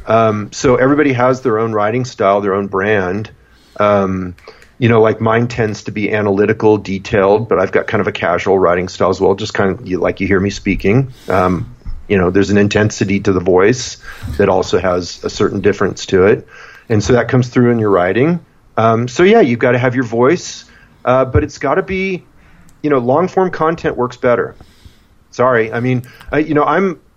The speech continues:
I was a weirdo when everybody was saying what you wanna do is just throw out a ton of three hundred word posts.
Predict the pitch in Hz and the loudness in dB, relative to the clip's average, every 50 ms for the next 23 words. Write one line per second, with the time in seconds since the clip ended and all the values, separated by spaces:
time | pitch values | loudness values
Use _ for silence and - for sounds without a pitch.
0 | _ _ - - 147 190 214 202 - 160 147 127 131 143 147 147 127 110 87 90 | _ _ -2 0 2 4 4 4 2 0 -4 -2 0 0 0 0 0 -2 -4 -4
1 | 90 104 113 113 117 - 135 143 165 180 185 185 170 165 160 143 - - 156 143 | -4 -4 -4 -4 -4 -2 -2 0 2 2 2 0 0 0 -2 -4 -2 0 0 2
2 | 139 139 139 131 123 - 139 131 139 139 139 123 117 131 131 120 107 113 - 110 | 2 2 2 0 0 2 2 2 4 4 2 4 4 4 4 4 2 0 -6 -8
3 | - - 127 120 117 110 104 - - - 131 120 - - - 131 117 123 120 113 | -4 0 2 2 2 2 0 -4 -4 -2 -2 -2 -2 -2 -4 -2 0 0 0 -2
4 | 110 107 110 110 113 107 - - 113 113 123 147 - - - - - | 0 0 0 0 0 0 0 0 2 4 4 2 0 -6 -14 -16 -20